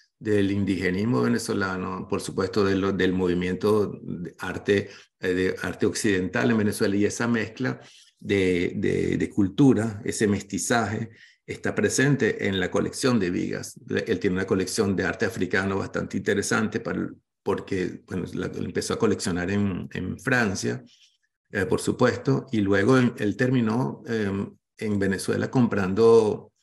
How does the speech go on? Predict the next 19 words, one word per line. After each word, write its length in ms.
eh, 420
obra 420
de, 600
de, 640
obra 340
arqueológica 760
venezolana, 760
eh, 220
que 100
se 180
mantiene 420
en 80
su 180
casa 420
de, 560
de 180
Caracas. 680
Y, 400
em, 300